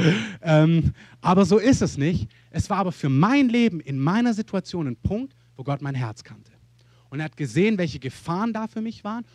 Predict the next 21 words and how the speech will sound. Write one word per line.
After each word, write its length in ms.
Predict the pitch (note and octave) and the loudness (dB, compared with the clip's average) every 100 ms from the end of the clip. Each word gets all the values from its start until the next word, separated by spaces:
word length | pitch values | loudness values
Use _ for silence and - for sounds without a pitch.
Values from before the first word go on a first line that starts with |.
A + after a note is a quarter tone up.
| _ | _
Und 100 | - | -10
er 40 | E3 | -8
hat 80 | E3+ | -8
auch 160 | D3+ | -10
gesehen, 280 | D#3+ D#3+ F#3 | -6 -4 -4
warum 340 | D#3+ F3+ B3+ | -4 0 0
ich 140 | A3+ - | 0 -4
da 140 | A#2+ | -12
rein 280 | A2 A2+ G#2+ | -16 -16 -14
wollte. 340 | A2+ B2+ - | -12 -12 -12
Und 100 | C#3 | -14
er 60 | C3 | -12
hat 60 | B2 | -12
gesagt, 200 | B2 - | -14 -12
„Hey, 160 | G#3 A3 _ _ - | -12 -12 _ _ -14
diesen 200 | C#3+ D3 | -10 0
Punkt, 340 | - A3+ A#3+ | 2 2 -2
den 120 | F#3+ | -4
du 60 | E3+ | -6
da 180 | E3 D3 | -6 -8
suchst, 560 | - D3 B2+ - _ | -8 -10 -10 -16 _